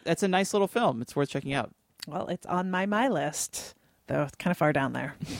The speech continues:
Speaker 2: <laughs>
Speaker 1: All right, it's time to get to our new batch of Listener's Choice options, and we are so excited about the new film from Jim Jarmusch called "Only Lovers Left Alive." I think it's about vampires.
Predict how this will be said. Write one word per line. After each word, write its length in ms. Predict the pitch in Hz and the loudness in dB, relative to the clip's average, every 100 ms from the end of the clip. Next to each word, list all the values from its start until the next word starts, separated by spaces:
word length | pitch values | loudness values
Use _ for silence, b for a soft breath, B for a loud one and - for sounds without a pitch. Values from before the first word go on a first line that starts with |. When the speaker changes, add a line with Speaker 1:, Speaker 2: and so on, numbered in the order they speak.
| - | -10
Speaker 2:
<laughs> 340 | - - _ | -18 -20 _
Speaker 1:
All 160 | 135 143 | 0 2
right, 240 | 131 117 | 2 -2
it's 140 | 135 - | -6 -2
time 160 | 170 | 0
to 80 | 165 | 2
get 120 | 165 | 2
to 160 | - 151 | 2 2
our 200 | 139 139 | 4 2
new 240 | 139 170 | 2 0
batch 300 | 170 165 170 | 2 2 2
of 120 | 147 | 0
Listener's 520 | 139 175 - 175 165 - | 2 0 2 2 0 0
Choice 320 | - 165 147 - | 2 2 2 2
options, 720 | 160 190 - 170 170 202 185 - | 2 0 -2 -2 -2 -4 -8 -4
and 500 | 139 143 143 143 143 | 0 2 2 2 2
we 160 | 151 | 2
are 80 | 151 | 2
so 160 | 147 214 | 2 0
excited 380 | 220 180 175 | 2 2 4
about 320 | 156 135 131 - | 2 4 2 0
the 300 | 123 131 127 | -4 -4 -2
new 340 | 131 147 226 | -2 2 2
film 380 | 247 208 180 165 | 2 2 2 2
from 180 | 151 131 | 0 0
Jim 240 | 135 131 | 0 0
Jarmusch 480 | 127 131 127 135 - | 2 2 2 0 -2
called 260 | - 120 - | 2 2 2
"Only 240 | 151 160 | 0 0
Lovers 360 | 143 139 135 131 | 2 2 2 2
Left 220 | 139 131 | 0 0
Alive." 400 | 127 127 123 143 | 0 2 4 2
I 60 | 135 | 2
think 80 | 139 | 0
it's 80 | |
about 220 | 131 127 - | 0 -2 0
vampires. 920 | 147 160 151 165 160 185 220 - | 2 2 2 2 4 4 2 -2